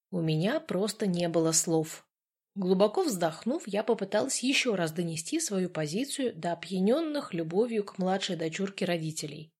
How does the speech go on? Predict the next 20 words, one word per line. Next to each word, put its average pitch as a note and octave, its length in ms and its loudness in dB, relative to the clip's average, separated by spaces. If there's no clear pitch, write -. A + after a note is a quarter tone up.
«То G3 100 4
есть - 360 2
ты D#4 160 8
мне D4 220 8
предлагаешь G3 680 4
перейти G3 420 4
на C4 140 4
круглосуточный G#3+ 840 4
режим G#3+ 380 4
работы G3+ 480 6
только A#3+ 380 4
для G3+ 200 6
того, G3+ 320 4
чтобы G3 340 0
выполнить A3+ 680 4
идиотский A3+ 580 4
каприз G#3+ 460 2
моей G#3 260 6
милой A#3+ 300 6
сестренки?» E4+ 760 2